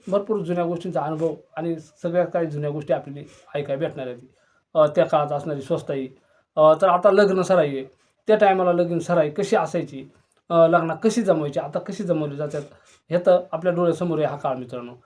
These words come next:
पण त्यांच्या काळात जशा पद्धतीनं लग्न जमवली, जमवली जायची, लग्न कसं साजरं केलं जायचं, सगळ्याच गोष्टींचा अनुभव आपल्याला आज ऐकायला भेटणार आहे मामांच्या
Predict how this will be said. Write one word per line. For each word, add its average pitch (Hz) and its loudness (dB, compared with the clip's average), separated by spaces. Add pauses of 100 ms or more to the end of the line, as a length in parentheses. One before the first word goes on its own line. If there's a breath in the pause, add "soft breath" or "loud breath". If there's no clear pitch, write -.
(280)
पण 240 2
त्यांच्या 247 4
काळात 185 6 (640)
जशा 214 -2
पद्धतीनं 190 -2
लग्न 151 -2
जमवली, 143 -10
जमवली 147 -2
जायची, 131 -8 (500 soft breath)
लग्न 165 4
कसं 196 -4
साजरं 170 0
केलं 139 -8
जायचं, 135 -8 (540)
सगळ्याच 269 4
गोष्टींचा 226 0
अनुभव 160 0
आपल्याला 151 -4
आज 202 2
ऐकायला 156 2
भेटणार 156 -2
आहे 156 -8 (160)
मामांच्या 151 2